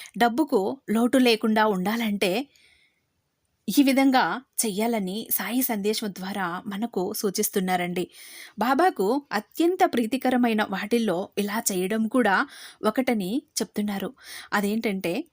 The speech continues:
మనలో చాలామందికి ఆశకు హద్దుండదు.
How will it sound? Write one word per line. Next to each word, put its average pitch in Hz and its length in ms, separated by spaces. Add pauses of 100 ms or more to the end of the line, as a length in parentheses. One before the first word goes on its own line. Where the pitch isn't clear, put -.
(280)
మనలో 392 420
చాలామందికి 254 800 (340)
ఆశకు 190 560 (100)
హద్దుండదు. 185 580